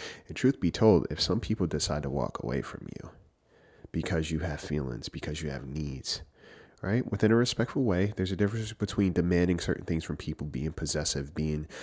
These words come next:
so insecure that you're trying to cling on and, and redefine who a person is so they fit what you want them to be versus them just being who they are.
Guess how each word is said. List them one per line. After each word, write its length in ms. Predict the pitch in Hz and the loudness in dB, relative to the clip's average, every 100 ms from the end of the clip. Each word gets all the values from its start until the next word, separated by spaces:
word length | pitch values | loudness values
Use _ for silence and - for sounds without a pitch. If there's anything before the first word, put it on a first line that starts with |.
| - - | -16 -6
so 280 | - 87 | 2 4
insecure 540 | 85 - - - 85 76 | 4 2 -4 0 2 2
that 280 | 69 69 - | 0 -4 -4
you're 100 | 73 | -4
trying 300 | - 80 78 | -4 -4 -4
to 120 | 80 | -6
cling 400 | - 87 76 73 - | -4 0 0 -2 -2
on 360 | 78 76 73 - | 0 2 0 -2
and, 240 | 82 71 - | -4 -4 -4
and 380 | 80 73 71 69 - - - - _ | -6 -4 -6 -10 -16 -20 -20 -20 _
redefine 600 | - 90 90 - - 82 | 0 2 2 0 0 -2
who 140 | 78 78 | 0 -4
a 60 | |
person 380 | - 78 - 78 | -4 -8 -4 -2
is 200 | 78 71 | -2 2
so 140 | - | 0
they 140 | 76 73 | 0 -4
fit 380 | - - 82 - | -6 0 0 0
what 240 | 82 82 - | -2 -2 0
you 600 | 82 82 110 123 80 73 - _ | -4 8 10 10 8 -2 -14 _
want 280 | 80 80 - | -2 -2 -2
them 140 | 78 | -6
to 120 | - | -6
be 140 | 78 78 | -6 -6
versus 460 | 76 73 76 78 | -6 -6 -6 -8
them 220 | 76 78 | -6 -6
just 200 | 80 78 | -6 -8
being 160 | 78 71 | -6 -6
who 160 | 80 73 | -6 -8
they 120 | 69 | -8
are. 320 | 73 90 117 | -6 -6 -8